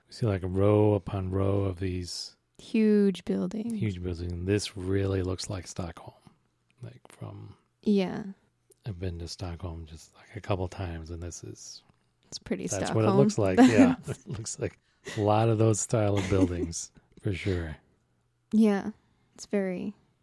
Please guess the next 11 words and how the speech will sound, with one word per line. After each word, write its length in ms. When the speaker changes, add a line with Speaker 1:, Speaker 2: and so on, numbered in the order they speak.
Speaker 2:
yeah, 220
Northern 500
Europe. 460
Speaker 1:
Yeah. 160
Speaker 2:
Mm. 120
Speaker 1:
The, 320
uh, 340
so 240
she 200
goes 280
by, 280